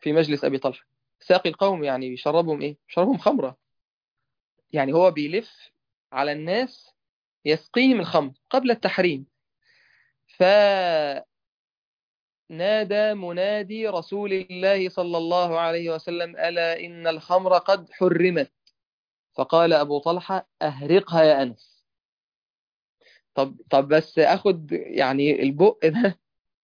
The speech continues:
طب التجارة بتاعتي، طب أنا عندي شوية خمرة كنت هبيعهم وأط-، لأ، قال: "أهرقها يا أنس." خلصت. فاهمين يا جماعة؟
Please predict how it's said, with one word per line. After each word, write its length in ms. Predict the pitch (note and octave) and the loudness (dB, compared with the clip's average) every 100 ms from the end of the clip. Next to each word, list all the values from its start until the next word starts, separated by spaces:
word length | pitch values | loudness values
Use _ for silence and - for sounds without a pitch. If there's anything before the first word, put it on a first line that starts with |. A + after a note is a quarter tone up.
| _ _ _ | _ _ _
طب 200 | - D3 | 2 2
التجارة 440 | D3 - D3+ F3+ G3+ | 2 0 2 2 2
بتاعتي، 440 | - F#3+ G3+ - | 2 0 0 -6
طب 180 | B2+ C#3 | -10 -6
أنا 160 | D#3+ E3 | -2 -2
عندي 260 | F#3+ F#3 | -2 -4
شوية 180 | E3 F#3 | -6 -6
خمرة 280 | F3 F#3 G3 | -4 -2 -2
كنت 200 | F#3 E3 | -6 -8
هبيعهم 520 | D3+ C#3+ F3+ G3 F3 D#3+ | -8 0 2 2 2 -2
وأط-، 280 | D#3 - - | -2 -4 -10
لأ، 500 | E3+ - - B2 A2 _ _ _ _ _ - | -6 -6 -8 -16 -16 _ _ _ _ _ -2
قال: 180 | E3 F3 | 2 4
"أهرقها 600 | D#3+ D3 E3 A3 F3+ E3 | 4 2 4 4 4 0
يا 180 | C#3+ | 2
أنس." 340 | F3+ C3+ _ _ | -2 -4 _ _
خلصت. 640 | - A3+ C#4 - - _ _ _ _ _ _ _ _ _ _ _ _ _ _ _ _ _ _ _ _ _ _ _ _ _ _ _ _ _ _ _ _ _ _ _ _ _ _ _ _ _ _ _ _ | -2 0 0 -6 -14 _ _ _ _ _ _ _ _ _ _ _ _ _ _ _ _ _ _ _ _ _ _ _ _ _ _ _ _ _ _ _ _ _ _ _ _ _ _ _ _ _ _ _ _
فاهمين 280 | - B2+ F#3 | -12 -4 0
يا 80 | G3+ | 2
جماعة؟ 280 | D3+ F3 | 2 0